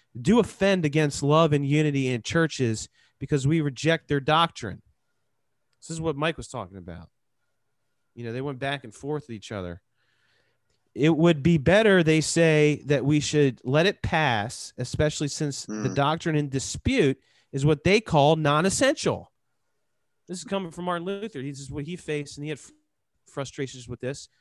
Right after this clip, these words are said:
Speaker 1: So whether you like Martin Luther or not, you have to also, you have to get this bi-, this bigger picture of what I'm talking about here,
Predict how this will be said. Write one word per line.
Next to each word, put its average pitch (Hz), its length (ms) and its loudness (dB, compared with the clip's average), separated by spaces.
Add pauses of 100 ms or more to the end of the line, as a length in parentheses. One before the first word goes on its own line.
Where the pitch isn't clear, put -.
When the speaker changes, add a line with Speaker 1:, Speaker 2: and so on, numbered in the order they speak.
(120)
Speaker 1:
So 143 320 -4 (320)
whether 208 180 -2
you 208 120 4
like 180 180 4
Martin 170 240 2
Luther 165 220 0
or 139 60 0
not, 151 380 0
you 151 80 -2
have 160 100 -2
to - 80 -10
also, 156 300 0
you 165 80 -2
have 170 120 -2
to 165 80 -10
get 175 280 -6 (260)
this 143 140 -10
bi-, - 320 -4
this 147 160 -4
bigger 180 360 0
picture 170 400 -2
of 139 80 -8
what 143 80 -8
I'm 123 80 -12
talking 143 360 -10
about 98 200 -12
here, 92 240 -18